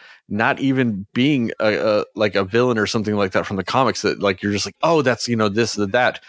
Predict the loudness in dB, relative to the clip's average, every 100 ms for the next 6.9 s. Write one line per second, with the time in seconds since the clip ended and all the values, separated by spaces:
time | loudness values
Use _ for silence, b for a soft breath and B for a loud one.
0 | B B B -4 -2 -2 -8 _ _ -2
1 | -2 -2 0 0 -4 -4 -2 -2 -2 -2
2 | 0 -2 -4 -2 -2 -2 -4 -4 -2 -2
3 | 0 0 0 -2 -2 -8 _ 0 0 2
4 | 2 2 2 0 2 2 2 0 -4 _
5 | _ _ 0 0 2 -2 2 0 0 2
6 | 2 2 -2 -8 -4 -2 0 0 -2